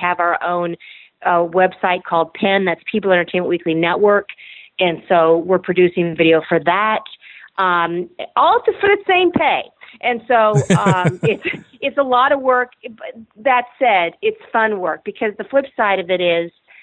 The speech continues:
uh, the amount of travel that I've been able to do because of Outlander and other shows that have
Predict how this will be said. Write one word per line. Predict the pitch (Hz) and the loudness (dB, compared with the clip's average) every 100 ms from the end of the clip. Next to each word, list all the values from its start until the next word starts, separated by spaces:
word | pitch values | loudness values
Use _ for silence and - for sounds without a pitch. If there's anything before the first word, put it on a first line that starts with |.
| _ _ 208 | _ _ -2
uh, | 185 175 175 175 | 0 0 -2 -2
the | 202 | -2
amount | 202 226 240 | 0 0 0
of | - | -4
travel | - 254 269 240 196 175 170 | -2 0 2 0 0 0 0
that | 180 | -2
I've | 175 175 | -2 -4
been | 196 | -4
able | 180 180 180 | -4 -6 -12
to | - | -16
do | 180 311 294 | -2 0 0
because | 226 214 208 190 | -2 -2 -4 -4
of | - | -4
Outlander | 254 285 247 208 190 185 185 | -2 -2 0 0 2 2 2
and | 185 - | 0 0
other | 214 262 | 0 0
shows | - 214 185 175 180 | 0 0 2 2 -2
that | 175 | -4
have | 180 175 | 0 -2